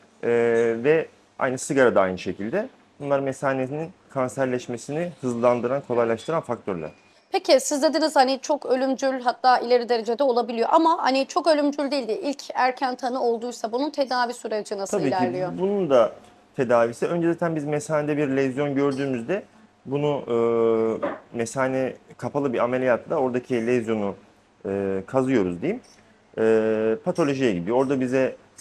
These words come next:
Speaker 1: derecesi, evresi, e, belirtiliyor. Ona göre takipten, e, aşılanma sürecinden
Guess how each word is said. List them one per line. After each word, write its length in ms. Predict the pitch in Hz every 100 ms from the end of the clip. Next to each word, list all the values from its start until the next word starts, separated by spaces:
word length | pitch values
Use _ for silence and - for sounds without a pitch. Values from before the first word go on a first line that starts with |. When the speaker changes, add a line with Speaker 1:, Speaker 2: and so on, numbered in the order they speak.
| -
Speaker 1:
derecesi, 480 | 131 131 107 95 -
evresi, 640 | - 123 113 113 117 107 - _ -
e, 380 | 107 104 101 98 98
belirtiliyor. 600 | 139 135 - 107 104 196 - - -
Ona 200 | 175 170
göre 300 | 135 170 190 _ _ _ -
takipten, 760 | 151 151 156 135 - 107 107 170 - _ _ _ 107
e, 640 | 101 104 101 104 104 104 107 - _ _ -
aşılanma 500 | 131 - 139 139 143
sürecinden 600 | 135 127 104 95 92 95